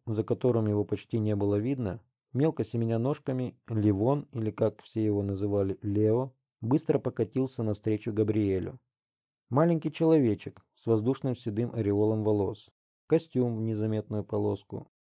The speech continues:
манжеты розовой рубашки выглядывают из-под рукавов на правильное количество сантиметров, лакированные туфли безупречного вида.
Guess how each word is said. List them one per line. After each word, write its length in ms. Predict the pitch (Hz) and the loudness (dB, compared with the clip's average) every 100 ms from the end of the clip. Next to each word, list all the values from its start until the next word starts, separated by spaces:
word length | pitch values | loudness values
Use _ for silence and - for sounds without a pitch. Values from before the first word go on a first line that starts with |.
| _ _ _ - | _ _ _ -4
манжеты 480 | 117 117 139 165 110 | -2 0 0 0 0
розовой 380 | 120 113 104 98 | 0 0 0 0
рубашки 640 | 95 107 113 - 98 - 117 | 0 0 -2 -6 -14 -12 -8
выглядывают 580 | 101 101 104 98 92 | -4 0 0 0 -4
из-под 260 | 95 - 101 | -8 -8 -4
рукавов 480 | 104 - 104 117 - | -4 -2 -2 -2 -6
на 100 | 98 | -6
правильное 420 | 107 107 104 98 | 0 0 0 -4
количество 420 | - 101 101 - | -6 -6 -6 -10
сантиметров, 720 | 95 104 - 98 92 82 - - _ _ _ _ _ 113 | -10 -10 -8 -8 -8 -10 -12 -14 _ _ _ _ _ -4
лакированные 640 | 107 113 120 135 135 127 | 0 2 4 4 2 0
туфли 340 | - 117 - | -2 -6 -4
безупречного 800 | 113 98 95 98 101 - 107 104 | -4 -2 -4 -6 -8 -6 -4 -4
вида. 380 | 95 90 85 - | -4 -6 -8 -16